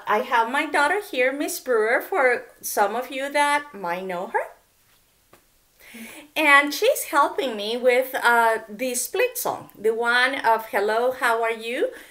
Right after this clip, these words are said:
And, uh, of course, you know, we have one group is orange, naranja, and the other one is morado, purple. Definitely Missus Brewer goes for the morado, right?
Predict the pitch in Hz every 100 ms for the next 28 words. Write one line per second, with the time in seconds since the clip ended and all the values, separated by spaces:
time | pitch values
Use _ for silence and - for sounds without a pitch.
0 | - - - 226 226 220 220 220 247 262
1 | - - 226 214 208 - - 190 - 254
2 | 196 190 - 185 185 175 190 - - 170
3 | - 226 180 170 190 - - _ _ _
4 | _ _ 180 175 196 254 247 254 269 285
5 | 285 - 196 160 160 254 523 - - _
6 | - 175 170 156 151 165 453 605 - _
7 | - 208 208 202 233 - 208 180 196 226
8 | 208 196 196 - _ _ _ 156 165 160
9 | 160 151 147 - - _ _ _ - 160
10 | - 135 - _ - 208 233 233 226 233
11 | 226 247 233 226 214 202 185 180 180 196
12 | 190 196 196 196 175 175 170 147 139 147
13 | 247